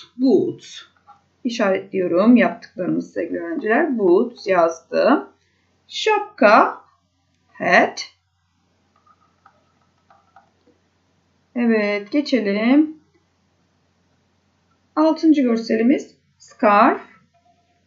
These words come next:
Yazdık. Yedinci görselimiz. Scarf'ı buradan çizelim.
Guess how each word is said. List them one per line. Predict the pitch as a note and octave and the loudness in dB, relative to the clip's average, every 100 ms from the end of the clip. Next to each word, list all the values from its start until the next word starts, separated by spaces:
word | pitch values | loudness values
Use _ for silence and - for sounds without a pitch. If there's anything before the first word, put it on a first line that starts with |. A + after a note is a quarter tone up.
| _ _ _ _ _ _ _ _ _ _ _ _ _ _ _ _ _ _ _ | _ _ _ _ _ _ _ _ _ _ _ _ _ _ _ _ _ _ _
Yazdık. | F3+ E3 - - - G3+ C#4 C#4 | -8 -6 -8 -10 -6 -2 -2 -2
Yedinci | B3+ B3+ C4+ B3+ A#3+ | 0 4 6 4 2
görselimiz. | A3 G#3 - G3 F#3+ G#3+ C4 E4+ - _ _ _ _ _ _ _ _ _ _ _ _ _ _ _ _ _ _ | 0 -2 -4 -4 -2 0 2 0 -4 _ _ _ _ _ _ _ _ _ _ _ _ _ _ _ _ _ _
Scarf'ı | _ - C4+ C4+ C#4 A#3 | _ -4 -2 0 -2 -4
buradan | B3+ B3 A#3+ B3+ | -2 0 2 2
çizelim. | B3 - G#3 A3 F#3+ E3+ F#3+ A#3+ D4 | 0 -6 -2 0 0 0 2 4 2